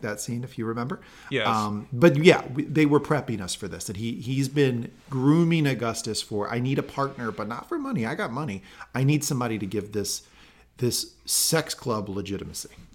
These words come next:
Speaker 2: And it seems Augustus is kinda into it. It
Speaker 1: At
Speaker 2: seems
Speaker 1: least for
Speaker 2: like
Speaker 1: now, yeah.
Speaker 2: Uh, you know, he, to just make sure that he's, you know, fully enraptured with the idea, we have Hugo, you know, use his two best saleswomen to, you know,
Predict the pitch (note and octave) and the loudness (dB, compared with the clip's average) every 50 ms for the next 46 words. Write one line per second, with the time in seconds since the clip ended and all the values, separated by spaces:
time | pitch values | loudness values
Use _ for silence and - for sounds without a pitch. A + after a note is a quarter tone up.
0 | - - - - E3 E3 E3+ F3+ F#3+ - - D#3+ C#3+ - - - - E4 G4 - | -20 -4 0 0 2 2 0 -2 -4 -4 -6 -6 -4 -4 -4 -2 2 2 2 6
1 | - A4 - - D4+ D4 D4 C#4 - - D#4+ C#4+ - C#4+ C4+ - - - - B3 | 4 4 4 4 0 0 0 0 -2 -2 -2 -2 0 -2 -2 -2 -4 -6 -4 -2
2 | C#4+ D4+ D#4 D#4 D4+ C#4 D4 D#4+ E4 E4 F4 F4+ E4+ C#4+ A3 - - - - - | -2 0 0 -2 0 0 0 0 0 2 2 4 4 4 2 2 0 -10 -16 -16
3 | _ _ _ _ F#3+ - A3 - A2+ - - - - A3+ - C#3 B2+ B2 C#3+ D3 | _ _ _ _ -2 0 2 4 6 6 6 6 4 4 4 4 2 0 0 0
4 | C#3+ B2 A#2 A#2 B2+ C3 A#2 A2 G2 - - _ _ - - F3 E3+ F3+ F#3+ G#3 | 0 -2 -2 -2 -2 -4 -6 -6 -8 -14 -20 _ _ 0 2 4 4 4 2 4
5 | G#3 F3 E3 E3 F3 F#3 F#3+ G3 - - - - - _ - - - - F#3+ D3+ | 4 6 6 6 4 4 0 -4 -8 -8 -20 -20 -20 _ -16 -4 4 4 4 6
6 | F3+ G#3+ G#3 - G3 F#3 G3 G3+ G3 - - - - - A#3 A3 G#3 F#3+ E3 E3+ | 8 6 6 6 10 12 12 12 10 8 4 4 4 6 8 10 10 10 8 6
7 | D3 D3+ C#3+ C#3 - - E3 E3 D3+ C3+ B2+ - - - - F#3 E3 D#3 D3+ C#3 | 2 2 0 0 0 -4 -4 0 0 0 0 -2 -2 2 2 4 4 4 4 2
8 | C3 C3 C3 C3 C3 B2+ C3+ C#3 - - A#2+ A#2 B2 - B2+ A#2+ A2 A2 A2+ F3+ | 2 2 4 4 4 4 2 0 -6 -8 -6 -8 -6 -4 -2 0 0 0 0 2
9 | G#3 G3 D#3 C#3+ C#3 B2+ C3 B2 B2+ B2+ B2 - - D#3 D3+ B2+ C3+ C3 B2+ B2 | 4 6 6 6 4 2 0 0 0 0 0 0 0 -2 0 2 2 0 2 2
10 | A#2+ A2+ A2+ A#2 B2+ C3+ B2+ - B2+ A2+ - - D#3 C#3 C#3 B2+ A#2+ - - D3 | 0 0 0 0 0 -2 -2 -2 -6 -8 -4 -4 -2 0 0 0 0 0 -2 0
11 | C#3+ D3 C#3+ B2 B2 C3 B2 A#2+ A2+ A2 - B2+ A#2+ B2+ A#2 A2 G#2+ | 0 0 0 0 -2 -2 -2 -2 -4 -4 -4 -4 -2 -2 -2 -4 -4